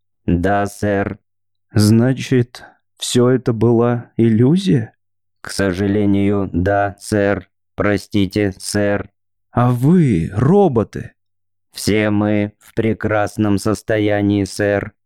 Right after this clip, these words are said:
Speaker 1: С нами другое дело. Мы можем смотреть действительности в глаза».
Speaker 2: «А люди не могут».
Speaker 1: «Иногда их лучше защитить от нее».
Speaker 2: «Но не теперь».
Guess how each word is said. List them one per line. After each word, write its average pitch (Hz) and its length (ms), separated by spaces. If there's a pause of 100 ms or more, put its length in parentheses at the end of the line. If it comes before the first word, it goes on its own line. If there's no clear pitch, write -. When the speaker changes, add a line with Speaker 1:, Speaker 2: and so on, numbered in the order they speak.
Speaker 1:
С - 140
нами 101 560
другое 98 560
дело. 101 580
Мы 101 340
можем 101 720
смотреть 104 720
действительности 98 1000
в 92 140
глаза». 98 600 (560)
Speaker 2:
«А 113 240
люди 160 800 (180)
не 180 220
могут». 175 720 (380)
Speaker 1:
«Иногда 101 880
их 101 420
лучше 101 680
защитить 98 920
от 95 260
нее». 101 500 (240)
Speaker 2:
«Но 120 400
не 139 280
теперь». 165 720